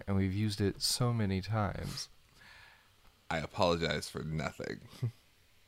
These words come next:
Speaker 2: I'm quoting Nicolas Cage. Wiener. <laughs> Um, yeah, no, cast a new girl would be great.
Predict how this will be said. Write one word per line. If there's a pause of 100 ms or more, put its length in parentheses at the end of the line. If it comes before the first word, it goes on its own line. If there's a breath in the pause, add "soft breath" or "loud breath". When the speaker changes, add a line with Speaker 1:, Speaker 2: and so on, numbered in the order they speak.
(760)
Speaker 2:
I'm
quoting
Nicolas
Cage. (2250 soft breath)
Wiener. (220)
<laughs> (1000 loud breath)
Um,
yeah,
no,
cast
a
new
girl
would
be
great.